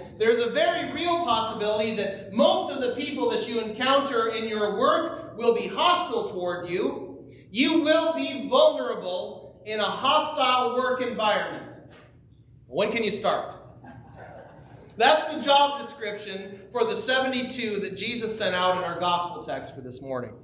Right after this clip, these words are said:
We know that it can be difficult to serve Jesus and his church in this day and age.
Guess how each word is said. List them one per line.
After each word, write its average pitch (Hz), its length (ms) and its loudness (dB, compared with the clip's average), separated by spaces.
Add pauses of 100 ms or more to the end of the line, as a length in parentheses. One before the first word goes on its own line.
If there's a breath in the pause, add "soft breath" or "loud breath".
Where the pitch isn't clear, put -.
(920 loud breath)
We 262 240 4
know 277 840 2
that 214 80 -6
it 220 200 -8
can 277 260 0
be 277 200 -2
difficult 247 680 -2
to 247 60 -6
serve 269 560 0
Jesus 247 560 -4
and 240 200 -4
his 220 260 -4
church - 480 -2
in 185 80 -8
this 202 220 -8
day 185 180 -2
and 180 80 0
age. - 460 -4